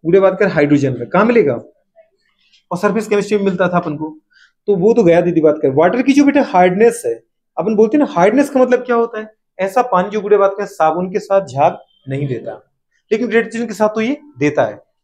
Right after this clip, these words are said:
Detergent गुड़े बात कर अपन कपड़े साफ करने में क्यों यूज करते हैं? क्योंकि detergent चाहे वो hard water चाहे soft water,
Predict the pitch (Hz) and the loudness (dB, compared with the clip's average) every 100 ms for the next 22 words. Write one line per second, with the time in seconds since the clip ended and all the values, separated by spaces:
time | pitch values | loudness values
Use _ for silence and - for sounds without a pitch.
0 | 131 160 214 254 240 220 240 226 233 226 | -14 -10 -6 -4 -2 0 2 2 2 -2
1 | 226 220 240 226 226 226 233 233 262 202 | -2 -2 0 0 -2 -2 -4 -6 -4 -4
2 | 131 135 113 110 - _ _ - 214 214 | -4 -8 -8 -12 -20 _ _ -10 -6 -4
3 | 190 220 220 240 233 214 220 175 170 185 | -2 -2 0 0 2 2 2 0 0 0
4 | 208 208 208 170 170 139 123 | -2 -2 -4 -4 -2 -2 -2